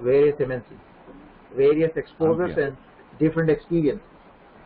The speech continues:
Speaker 1: Now, would you be interested to go with me by selecting zero zero two or zero zero one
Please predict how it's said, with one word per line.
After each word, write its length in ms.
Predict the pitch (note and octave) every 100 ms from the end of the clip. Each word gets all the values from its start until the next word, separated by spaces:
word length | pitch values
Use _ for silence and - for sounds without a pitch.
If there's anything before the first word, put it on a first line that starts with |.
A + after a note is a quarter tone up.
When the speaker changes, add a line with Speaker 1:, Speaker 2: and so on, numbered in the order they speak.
| - - - - - - - - - - - - - - - - - - - - -
Speaker 1:
Now, 80 | C#3
would 160 | A#2+ C#3+
you 60 |
be 160 | D3 F3
interested 360 | D#3+ F3 - E3+
to 60 |
go 160 | C#3 E3+
with 220 | E3 E3
me 220 | D#3 G#3+
by 200 | F3+ B2+ B2
selecting 380 | D3+ D#3 D#3 C3
zero 180 | D3+ C#3
zero 200 | C#3+ B2+
two 360 | E3 G3 B3 C#4+
or 260 | D#3+ E3 E3+
zero 160 | D3 C#3+
zero 160 | D3
one 400 | A2+ B2+ D3+ F#3+